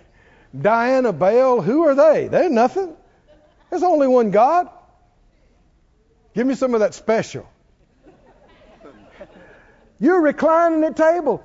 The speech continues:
in the idol's temple. And he said, if, if one of these, somebody sees you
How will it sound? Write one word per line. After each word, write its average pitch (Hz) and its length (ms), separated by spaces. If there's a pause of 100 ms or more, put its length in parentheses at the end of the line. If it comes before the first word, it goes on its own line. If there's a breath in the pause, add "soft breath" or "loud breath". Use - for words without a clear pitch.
in 320 180
the 294 80
idol's 330 480
temple. 349 380 (100)
And 277 140
he 302 100
said, 294 180
if, 254 100
if 254 200
one 302 200
of 349 60
these, 349 300 (100)
somebody 311 380
sees 392 500
you 214 400